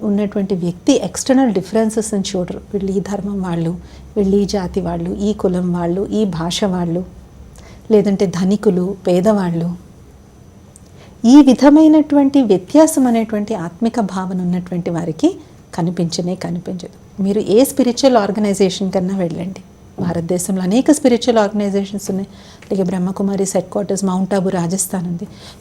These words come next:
మీరు చూసినట్లయితే అక్కడ అందరూ కనిపిస్తారు. ఎందుకు అంటే స్పిరిచువాలిటీలోనే అండర్‌లైయింగ్ ఆధ్యాత్మికతలో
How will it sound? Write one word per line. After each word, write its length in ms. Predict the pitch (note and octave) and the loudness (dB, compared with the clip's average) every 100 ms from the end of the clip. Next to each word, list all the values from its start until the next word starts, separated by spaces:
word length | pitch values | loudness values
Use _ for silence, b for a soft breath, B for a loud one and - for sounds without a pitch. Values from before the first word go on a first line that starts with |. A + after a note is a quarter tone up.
| C4+ | 4
మీరు 140 | D4 | 4
చూసినట్లయితే 800 | D4 C#4+ D4 F#4 F4 D#4+ D4 E4+ | 4 4 4 4 2 2 2 2
అక్కడ 220 | D#4 D4 - - - | 2 -2 -2 -16 -14
అందరూ 380 | G#3+ C4+ E4 G4 | -2 4 6 8
కనిపిస్తారు. 760 | G4 B3+ A#3+ - - - - - - - - - - - - - B B B A3 | 6 4 2 0 -4 -8 -14 -20 -20 -20 -20 -20 -20 -20 -20 -20 B B B 4
ఎందుకు 340 | A3+ C#4+ F4 | 6 6 4
అంటే 280 | D#4+ A#3 E4+ | 2 2 2
స్పిరిచువాలిటీలోనే 1800 | D#4+ - G#3+ B3 - D4 C#4+ C#4+ C#4 - C#4 C#4 A#3 G3+ C4 F4+ D4+ G4 - - - - - - - - | 0 0 2 2 2 4 6 6 4 4 6 6 6 6 6 6 6 4 -4 -20 -20 -20 -20 -20 -20 -8
అండర్‌లైయింగ్ 720 | F#3+ G3 B3 D#4+ E4+ E4 D#4+ D#4 | -2 2 6 8 8 8 6 6
ఆధ్యాత్మికతలో 1200 | G3 F#3 - C4+ C4+ C#4 C#4 C#4+ C#4 C#4+ D4 | 2 0 2 2 4 4 4 4 6 8 6